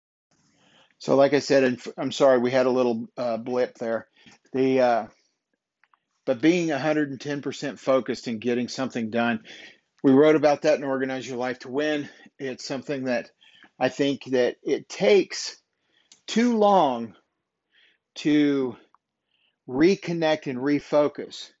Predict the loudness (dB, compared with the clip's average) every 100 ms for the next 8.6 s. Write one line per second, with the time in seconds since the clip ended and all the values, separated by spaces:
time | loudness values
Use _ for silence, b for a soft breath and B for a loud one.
0 | _ b b b 0 2 4 2 2 0
1 | -2 -8 -2 0 -2 -6 -4 -4 -2 -4
2 | -4 -6 -6 -8 -14 b b -2 0 2
3 | 2 2 0 -2 -4 -2 -4 -6 -6 -6
4 | -6 -8 -6 -4 -4 -6 -12 _ _ -18
5 | -8 -8 -6 -10 -10 -10 -10 -12 -14 -18
6 | -20 _ _ _ _ _ _ b b b
7 | b 0 0 0 2 0 0 -6 -2 -2
8 | -2 -8 -6 -6 -8 -18